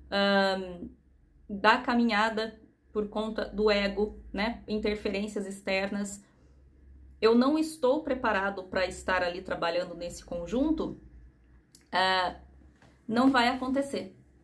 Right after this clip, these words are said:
né? Então, assim, e o, o que acontece sempre nesses casos é que, ah, outras pessoas são colocadas ali pra ajudar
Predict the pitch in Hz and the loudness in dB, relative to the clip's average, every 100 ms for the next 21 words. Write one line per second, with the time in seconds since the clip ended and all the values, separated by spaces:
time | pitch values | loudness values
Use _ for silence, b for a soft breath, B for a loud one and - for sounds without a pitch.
0 | _ 185 196 202 202 233 220 190 B B | _ -6 -4 0 -2 0 -2 -2 B B
1 | - 220 285 320 - 220 214 - - - | -6 2 2 2 -6 -6 -6 -8 -20 -14
2 | - 208 277 285 294 247 247 247 262 262 | -10 -4 0 0 2 0 0 0 0 -2
3 | 254 247 247 220 208 214 - 226 320 311 | 0 0 0 -4 -6 -8 0 2 4 2
4 | 226 - 208 240 - 240 311 B B B | -4 0 0 0 -2 0 0 B B B
5 | B 220 226 220 262 339 330 320 269 262 | B -4 0 0 0 0 -4 -2 -2 -2
6 | 220 277 311 - - 262 269 302 262 247 | -2 0 -2 -6 -6 0 2 2 0 0
7 | 220 208 226 202 185 190 254 - - - | 0 0 0 -4 -6 -6 -8 -12 -20 -20
8 | - - - - - - - - 240 254 | -20 -20 -20 -20 -20 -20 -20 2 6 6
9 | 254 262 262 311 240 233 311 | 6 6 6 2 4 4 2